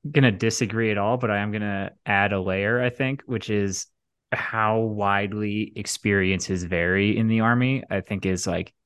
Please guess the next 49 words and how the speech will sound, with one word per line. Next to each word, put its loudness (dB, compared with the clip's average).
not 4
terribly 2
well 2
explained -2
as 0
a -2
cadet. 2
Like, -2
they, 0
they 0
make 2
it -4
seem 2
like 2
everybody's -2
going -4
into, -4
like, -4
the -6
same -4
part -2
of -4
the -2
Army. -2
And, 0
like, -2
I 0
don't 2
know 0
what 0
your 2
experience -4
was, -2
but -4
when 0
I 2
was -4
there, 0
it -2
was -6
kind -4
of, -4
like, -4
infantry -2
focused 2
very 6
much, 2
was, -4
like, -2